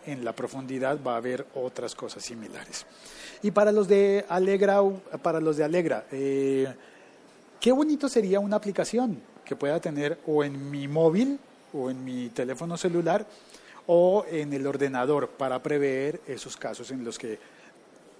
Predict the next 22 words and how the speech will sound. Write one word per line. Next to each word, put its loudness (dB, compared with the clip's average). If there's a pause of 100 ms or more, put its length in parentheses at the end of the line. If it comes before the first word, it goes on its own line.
(300)
no -4
tenga -6
conexión -8
a -10
internet. -8
Pero -10
también -10
iba -10
a -8
decir -8
algo -8
más -8
para -10 (560)
Alegra -8
Web -8 (140)
y -12
es, -6 (220)
ah, 4 (240)
ya, 0 (360)
el, -6 (680)
un, -10
un, -8